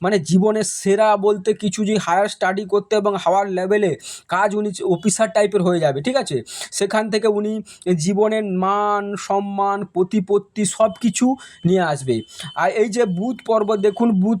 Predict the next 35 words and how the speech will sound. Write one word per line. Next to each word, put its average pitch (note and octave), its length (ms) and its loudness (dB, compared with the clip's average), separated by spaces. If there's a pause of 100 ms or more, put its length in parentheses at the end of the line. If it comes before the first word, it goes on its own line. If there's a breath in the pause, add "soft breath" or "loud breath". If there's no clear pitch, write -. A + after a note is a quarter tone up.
(100)
পর্বতটা G#3+ 580 0
খুব G#3+ 220 0
একটা A3 260 0
ভালো G3+ 240 -2
নেই, A3 160 -2
কিন্তু A3 360 0
বুধ G3 220 4
পর্বত G#3+ 400 0
না G3 220 0
ভালো G#3+ 260 0
থাকলে G#3+ 400 0
হবে। G#3 360 4
বুধ F#3 340 0
পর্বত G#3+ 360 2
একটা G#3 240 2
ত্রিভুজ G3+ 380 2
সাইন G#3+ 260 0
করে G#3 200 2
নিয়েছে, G#3 400 2 (340 loud breath)
ত্রিভুজের G#3+ 420 2
মুখটা G#3+ 440 0
রবির G#3 320 2
দিকে G#3 220 0
আছে, G3+ 160 0
যার F#3+ 240 0
ফলে G#3 220 2
বুধাদিত্য G3 680 0
যোগ G3+ 200 4
হয়েছে। G3+ 240 4
বুধাদিত্য G3 600 0
যোগ G3+ 200 2
হলে G#3+ 140 2
আমাদের G#3 300 0
কি G#3 140 -2
হয়? G#3 200 2